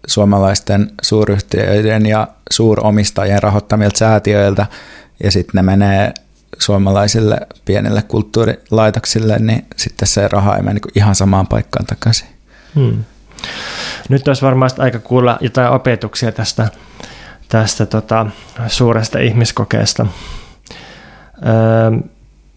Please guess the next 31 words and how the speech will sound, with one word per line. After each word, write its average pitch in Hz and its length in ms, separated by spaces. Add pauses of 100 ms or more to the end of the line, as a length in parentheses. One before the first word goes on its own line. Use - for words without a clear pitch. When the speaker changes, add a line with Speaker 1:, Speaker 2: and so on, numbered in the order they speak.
(440)
Speaker 2:
no, 123 280 (380)
ei 135 120
ehkä 143 220
tullut 127 540 (200)
mitään 113 500 (380)
sellaisia 120 480
opetuksia, 120 720 (1300)
tai 117 280
musta 131 320
ei 120 60
ainakaan 120 420
mitenkään 110 400
tullut 110 320 (220)
mitään 107 500 (160)
parempaa 110 380
tai 113 180
kyvykkäämpää 110 880
ihmistä 110 440
tai 110 180
mitään 107 460
tällaista. 110 760 (640)
Ja 113 140
sit - 120
vaikka 123 280
ahdistus 123 400
on 113 80
vähentynyt 127 400
tässä 113 220
kevään 117 340
aikana, 110 360
niin 110 140